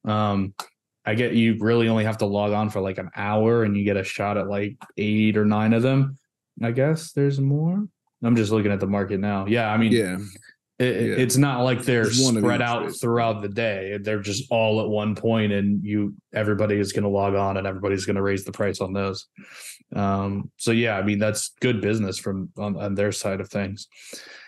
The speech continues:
Speaker 1: Um, so yeah, let's, let's talk about the, uh, about the counters thing now. So, like,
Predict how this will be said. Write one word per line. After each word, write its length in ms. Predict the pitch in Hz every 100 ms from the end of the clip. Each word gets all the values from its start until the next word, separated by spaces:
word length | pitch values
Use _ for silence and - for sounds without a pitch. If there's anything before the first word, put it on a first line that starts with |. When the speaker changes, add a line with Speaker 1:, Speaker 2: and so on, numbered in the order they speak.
| - _ _ -
Speaker 1:
Um, 760 | 131 131 127 123 117 113 110 -
so 180 | - -
yeah, 240 | 156 170 123
let's, 320 | 143 160 - - - - -
let's 220 | 143 147
talk 240 | - 180 170
about 320 | 165 156 143
the, 260 | 139 131 123
uh, 340 | 117 110 104 - _ -
about 240 | 110 120
the 80 | 104
counters 500 | - 113 113 98 -
thing 200 | 104 98
now. 260 | 98 92 95
So, 240 | - 120
like, 160 | 117